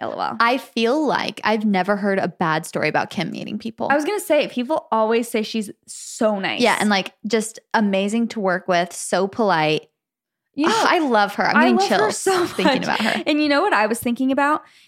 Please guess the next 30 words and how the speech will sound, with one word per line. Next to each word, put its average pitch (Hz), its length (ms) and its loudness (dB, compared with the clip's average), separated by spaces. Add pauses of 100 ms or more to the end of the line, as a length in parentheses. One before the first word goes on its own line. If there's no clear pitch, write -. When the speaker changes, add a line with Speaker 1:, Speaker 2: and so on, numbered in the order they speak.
(180)
Speaker 1:
is 247 200 0
that 233 280 2 (360)
she 320 580 0
has, 240 440 2 (320)
so 254 140 2
a - 20 4
lot 247 200 2
of 302 100 -2 (120)
the 269 120 0
people 220 340 -4
that 208 220 0
she's 220 240 -4
worked 190 240 -2
with, 240 140 0
she's 214 180 -6
worked 196 180 -6
with 226 140 -8
for 214 160 -4
years, 208 340 -4
and 233 140 -2
she 277 120 0
has 285 120 0
friends 220 420 -2
that 233 120 -2
she's - 180 -10
had 196 340 -4
since 220 220 -6
she - 80 -6
was, 208 160 -4
like, - 240 -4